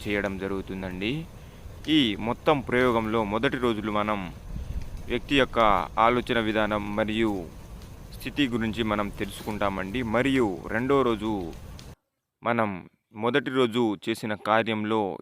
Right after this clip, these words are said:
ఎలాంటి ఫలితం అనేది వస్తుందో దాన్ని బట్టి రెండో రోజు ప్రయోగం అనేది చేయడం జరుగుతుంది. ఆ రెండో రోజు ద్వారా మనకు రిజల్ట్ అనేది ఖచ్చితంగా రావడం అయితే జరుగుతుందండి. మూడో రోజు శాశ్వత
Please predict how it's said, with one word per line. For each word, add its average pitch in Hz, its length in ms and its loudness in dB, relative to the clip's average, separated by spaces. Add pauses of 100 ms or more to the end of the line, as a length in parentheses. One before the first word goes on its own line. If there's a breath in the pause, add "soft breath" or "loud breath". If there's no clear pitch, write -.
(120)
ఎలాంటి 120 380 2 (200)
ఫలితం 110 420 0
అనేది 104 380 -2
వస్తుందో 98 460 -6
దాన్ని 110 340 2
బట్టి 113 260 0
రెండో 110 260 2
రోజు 104 280 0 (240)
ప్రయోగం 113 420 2
అనేది 101 320 -4
చేయడం 98 260 -2 (100)
జరుగుతుంది. 98 500 -6 (760)
ఆ 131 140 6 (180)
రెండో 143 340 6
రోజు 123 360 4
ద్వారా 110 200 8 (120)
మనకు 98 280 -6
రిజల్ట్ 104 320 0
అనేది 101 320 -4
ఖచ్చితంగా 98 500 -2
రావడం 95 340 0
అయితే 98 260 -6
జరుగుతుందండి. 98 600 -6 (720 soft breath)
మూడో 147 300 4
రోజు 120 200 2 (220)
శాశ్వత 123 400 2